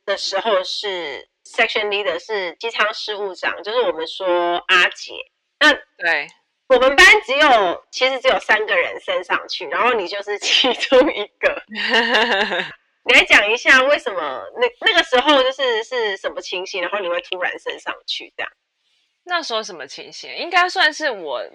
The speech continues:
Speaker 2: 我的 flying hour 也够多，因为我本身飞蛮多的。
Speaker 1: 嗯。
Speaker 2: 那这是最，最基-，基本的 criteria 嘛，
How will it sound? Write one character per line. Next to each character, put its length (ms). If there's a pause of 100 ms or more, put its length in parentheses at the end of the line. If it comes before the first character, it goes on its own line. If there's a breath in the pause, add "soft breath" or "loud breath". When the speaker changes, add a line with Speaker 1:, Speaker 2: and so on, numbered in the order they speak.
(240)
Speaker 2:
我 220
的 140
flying 480
hour 520
也 420
够 300
多， 360
因 80
为 60
我 60
本 240
身 520 (480)
飞 220
蛮 300
多 260
的。 320 (480)
Speaker 1:
嗯。 220
Speaker 2:
那 560
这 200
是 160
最， 680
最 500
基-， 300 (160)
基 180
本 220
的 120
criteria 720
嘛， 100